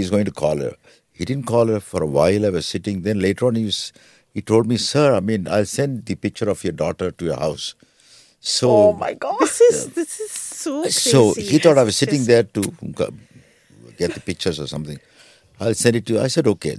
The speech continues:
Speaker 1: Then I didn't meet her, I came back. Later on, I met her in a studio for a pro-, before that, we did, uh,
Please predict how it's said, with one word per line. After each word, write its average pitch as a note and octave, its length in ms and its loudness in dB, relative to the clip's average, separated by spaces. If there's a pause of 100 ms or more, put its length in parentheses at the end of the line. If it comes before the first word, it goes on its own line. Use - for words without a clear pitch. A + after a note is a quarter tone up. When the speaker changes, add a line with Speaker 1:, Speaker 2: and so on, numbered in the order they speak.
Speaker 1:
Then A#2+ 80 4
I A2 100 6
didn't A#2 180 -2
meet G2+ 160 0
her, A2 100 2
I F#2 40 -2 (120)
came D2 120 -4
back. - 280 -12 (420)
Later D3+ 280 4
on, E3 100 4
I B2+ 80 2
met G2+ 240 2
her A2+ 120 4
in F2+ 120 -4
a C#2+ 60 -4
studio C#2+ 580 -6 (440)
for F2+ 140 2
a - 40 -4
pro-, - 140 -6
before A2+ 360 0
that, D3+ 120 0
we A2+ 100 2
did, G#2+ 300 -2
uh, D2 200 2